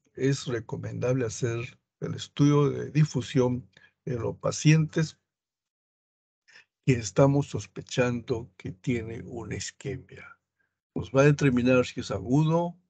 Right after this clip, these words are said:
entonces, si es tardío o si es crónico, la isquemia, esa parte.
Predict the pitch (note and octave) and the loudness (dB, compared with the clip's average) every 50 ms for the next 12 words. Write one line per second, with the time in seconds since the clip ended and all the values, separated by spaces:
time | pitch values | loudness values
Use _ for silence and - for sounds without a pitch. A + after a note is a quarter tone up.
0 | _ _ _ - - _ _ - - - E3+ - - - - - - - - - | _ _ _ -20 -20 _ _ -16 -14 -14 -14 -16 -16 -14 -12 -12 -12 -12 -12 -10
1 | - A2 G#2+ G2+ - C3 D3 D#3+ E3 E3 D#3+ D#3+ E3 E3 D#3+ _ _ _ _ _ | -10 -10 -8 -6 0 2 2 2 2 2 0 -2 -4 -6 -10 _ _ _ _ _
2 | _ _ - - G#2 G#2+ - - - A#2 A#2 A2 - - _ _ _ _ _ _ | _ _ -16 -12 -12 -12 -12 -12 -12 -12 -12 -12 -14 -18 _ _ _ _ _ _
3 | - B2 A#2+ A#2 G2+ F2+ F2+ F2+ - - - _ _ _ _ _ _ - - - | -2 -2 -2 -2 -2 -6 -12 -16 -18 -20 -20 _ _ _ _ _ _ -16 -16 -16
4 | - _ - - - - _ _ _ _ _ _ _ _ _ _ _ _ _ - | -16 _ -14 -16 -16 -16 _ _ _ _ _ _ _ _ _ _ _ _ _ -16
5 | - - - - F2+ F2+ - - - _ _ | -16 -16 -16 -16 -20 _ -20 -20 -20 _ _